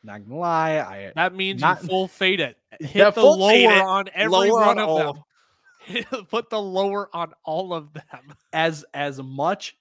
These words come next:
Speaker 1: sense as it makes to take the higher on both of these lines,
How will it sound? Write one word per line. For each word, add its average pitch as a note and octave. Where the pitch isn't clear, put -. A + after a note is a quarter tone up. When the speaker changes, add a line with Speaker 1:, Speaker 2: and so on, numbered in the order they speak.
Speaker 1:
sense F3
as D3
it E3+
makes E3+
to C3+
take E3
the E3+
higher F3
on C3+
both E3
of F#3
these F3+
lines, B2